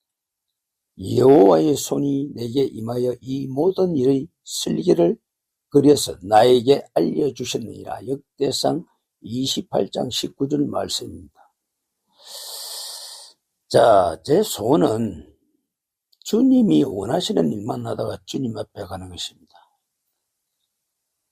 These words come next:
저는 주님을 만나고 나서 생각하기를 주님이 가장 기뻐하실 일은 지옥에 가는 영혼을 구원받게 하는 것이라 여겼습니다. 그래서 열심히 전도하다가 꿈이 깨져서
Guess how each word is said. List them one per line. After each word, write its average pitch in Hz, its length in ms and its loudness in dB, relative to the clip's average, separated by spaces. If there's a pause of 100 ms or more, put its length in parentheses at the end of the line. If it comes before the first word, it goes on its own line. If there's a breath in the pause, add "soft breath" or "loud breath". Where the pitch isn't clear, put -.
(280)
저는 - 280 0
주님을 131 320 6
만나고 127 360 4
나서 123 280 2
생각하기를 117 720 -2 (760 soft breath)
주님이 180 500 4
가장 - 680 0
기뻐하실 - 640 -4
일은 107 280 -12 (920)
지옥에 220 440 4
가는 131 240 -4
영혼을 117 360 -10
구원받게 147 420 -6
하는 107 220 -12
것이라 98 680 -10
여겼습니다. - 840 -14 (1160)
그래서 139 300 0
열심히 151 760 2
전도하다가 127 720 -2
꿈이 135 240 -6
깨져서 117 480 -8